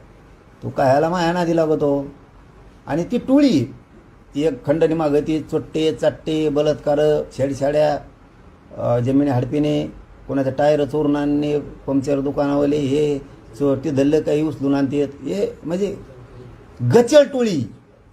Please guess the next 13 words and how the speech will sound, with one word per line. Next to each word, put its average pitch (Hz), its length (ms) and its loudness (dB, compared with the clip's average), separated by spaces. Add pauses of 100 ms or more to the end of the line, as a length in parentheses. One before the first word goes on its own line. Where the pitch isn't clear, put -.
(520)
गचळ 175 280 4 (920)
असली 190 360 -4
टोळी 202 500 0
ही 196 440 -6
कीड 233 500 0
आहे, 156 120 6
कीड 214 340 4 (960)
राज्याला 151 360 2
लागलेली 139 440 2
आणि 139 140 -2
त्यांच्या 170 300 2
समाजाला 165 420 2
सुद्धा. 131 260 -2